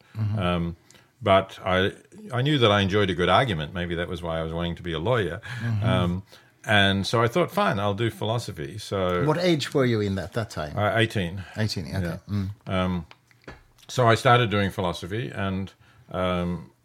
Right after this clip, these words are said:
Speaker 2: I did enjoy that, and I did well in it. Uh, so when I finished my B A, um,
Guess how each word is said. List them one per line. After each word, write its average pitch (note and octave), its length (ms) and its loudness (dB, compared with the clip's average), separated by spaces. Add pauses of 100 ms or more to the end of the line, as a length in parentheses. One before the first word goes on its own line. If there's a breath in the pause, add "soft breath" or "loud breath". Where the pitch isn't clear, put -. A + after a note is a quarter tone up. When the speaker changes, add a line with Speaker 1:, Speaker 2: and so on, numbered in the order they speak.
Speaker 2:
I F2 100 -4
did F#2+ 200 -2
enjoy F2+ 360 0
that, A#2 220 0
and G#2 180 -6
I F2+ 240 -2
did F2 260 -8
well F2 260 0
in G2+ 160 -4
it. E3+ 120 -6 (500 soft breath)
Uh, F#2+ 420 0 (300 soft breath)
so - 200 -2
when A#2 120 4
I G#2+ 80 4
finished C3+ 440 -2
my G2+ 180 0
B G2 240 -2
A, A#2 480 0 (480 soft breath)
um, G2 560 -4